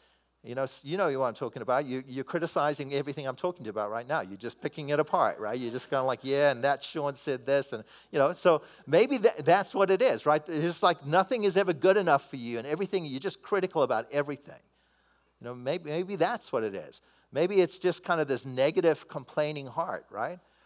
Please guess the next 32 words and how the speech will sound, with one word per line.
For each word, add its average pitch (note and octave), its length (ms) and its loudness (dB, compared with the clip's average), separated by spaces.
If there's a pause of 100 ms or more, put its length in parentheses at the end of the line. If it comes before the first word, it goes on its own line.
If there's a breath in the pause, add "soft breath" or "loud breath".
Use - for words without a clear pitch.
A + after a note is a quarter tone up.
(120)
Like C3+ 160 -2
you D#3 80 -4
can C#3+ 140 -4
never E3 200 2
find E3 300 2
anything D#3 360 -4
good D#3+ 180 -2
to D#3+ 80 -10
say D#3 160 2
about C#3 280 2
anything D3+ 400 -6
or B2 120 -2
anyone, B2+ 480 -4
right? A2 320 -4 (220 loud breath)
You're C3 160 -2
always F3+ 380 6
seeing E3+ 460 0
the C3+ 140 0
junk, C#3+ 520 -2
always D#3 320 0
looking D#3 280 -4
at C#3 100 -2
the C3+ 80 -8
negative C3+ 340 0
things. G#2+ 440 -8 (260 soft breath)
Um, B2+ 380 -4
maybe F3+ 260 0
it's F#3+ 160 0
just F3 180 -8
a D#3 40 -4
negative D3 340 -6
spirit. - 460 -10